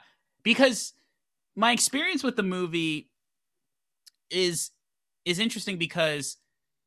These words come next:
in many ways, fundamentally, it, like, I kind of have the same broad feelings I do about it,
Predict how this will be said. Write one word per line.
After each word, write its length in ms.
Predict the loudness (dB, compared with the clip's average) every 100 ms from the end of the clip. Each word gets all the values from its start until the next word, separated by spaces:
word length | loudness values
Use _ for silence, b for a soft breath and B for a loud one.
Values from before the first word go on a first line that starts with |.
| _
in 280 | 4 4 4
many 260 | 4 4
ways, 480 | 2 2 2 2 -4
fundamentally, 1120 | 0 0 2 0 0 0 -2 -4 -10 -14 -20 _ _ _ _ _ _
it, 140 | -8 -8 -20 _ _
like, 300 | -2 2 2 2
I 100 | -2
kind 420 | 2 0 2 0
of 280 | -2 -4 -8 _ _ _ _
have 260 | 2 2 2
the 80 | -4
same 540 | -4 2 2 2 0
broad 600 | -4 -2 4 6 6 4
feelings 560 | 0 0 2 0 0 0
I 140 | -2
do 300 | -2 -4 -4
about 400 | -2 0 0 -2
it, 180 | -6